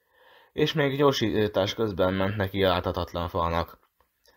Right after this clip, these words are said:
Húsz év óta először történt, hogy nem kapcsolta be a biztonsági övét.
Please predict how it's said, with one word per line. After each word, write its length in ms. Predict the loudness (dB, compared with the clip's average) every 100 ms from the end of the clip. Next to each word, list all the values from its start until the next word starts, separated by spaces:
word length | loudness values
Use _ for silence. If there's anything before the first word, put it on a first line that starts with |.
| _
Húsz 240 | -4 -2 2
év 120 | 4
óta 240 | 4 4
először 440 | 4 4 0 -4 0
történt, 480 | -2 -2 -4 -4
hogy 180 | -6 -4
nem 180 | -2 0
kapcsolta 460 | 0 0 0 -2 0
be 100 | 0
a 60 |
biztonsági 680 | 0 -2 -4 -2 -2 -2 -4
övét. 460 | -4 -4 -4 -6